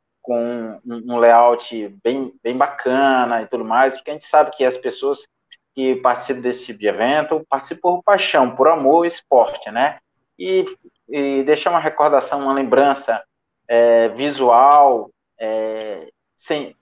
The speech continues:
de, de sensibilidade emocional é muito bom.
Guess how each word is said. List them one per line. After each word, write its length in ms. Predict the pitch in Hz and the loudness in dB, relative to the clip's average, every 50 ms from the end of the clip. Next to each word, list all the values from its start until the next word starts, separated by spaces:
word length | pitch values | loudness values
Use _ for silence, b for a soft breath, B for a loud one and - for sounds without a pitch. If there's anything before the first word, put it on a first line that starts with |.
| _ | _
de, 200 | 120 123 123 113 | -12 -12 -12 -12
de 140 | 120 120 120 | -12 -14 -14
sensibilidade 920 | - - 156 147 - - 135 135 127 120 110 101 120 127 139 147 135 123 123 | -10 -10 -10 -10 -8 -8 -6 -4 -4 -2 2 4 4 6 6 6 4 4 2
emocional 1000 | 123 123 131 151 165 165 - - 127 110 107 107 117 143 151 147 135 113 - - | 0 2 2 2 2 2 0 -2 -2 0 0 2 4 6 6 6 4 2 0 -2
é 80 | 139 139 | -2 -2
muito 360 | 135 135 143 160 156 - 175 | -2 -4 -8 -8 -6 -6 -2
bom. 320 | 165 160 139 120 110 104 | 0 0 0 0 0 -6